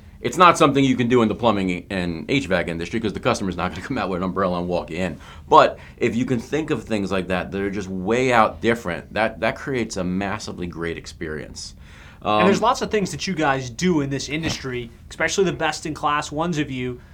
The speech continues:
Speaker 2: showing up to the house and putting a booty on your foot.
Speaker 1: Mm-hmm.
Speaker 2: For some of you, that's so commonplace it doesn't seem like a wow experience, but the fact is, eighty or ninety percent of your customers have never experienced that
Speaker 1: Yeah.
Speaker 2: from a plumbing company.
Speaker 1: Yeah.
Speaker 2: Um,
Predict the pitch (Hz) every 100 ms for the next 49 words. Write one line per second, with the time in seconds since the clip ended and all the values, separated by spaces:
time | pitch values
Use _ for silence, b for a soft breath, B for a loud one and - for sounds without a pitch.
0 | B - 165 160 165 - 151 156 143 139
1 | 139 - 160 143 127 147 143 113 - 131
2 | 135 120 - 107 101 123 - B B -
3 | - - 165 214 208 208 190 165 - 180
4 | - 170 160 143 165 160 147 151 143 143
5 | - 160 160 156 147 143 151 147 - 151
6 | 151 147 - B B - 143 143 160 165
7 | 160 143 B B B 151 165 170 160 139
8 | 143 160 156 139 160 143 143 - 147 -
9 | 175 175 - B - 139 143 170 160 -
10 | - - 170 202 151 131 139 127 117 120
11 | - - 143 139 - 165 156 139 120 107
12 | 92 - - - - 131 135 127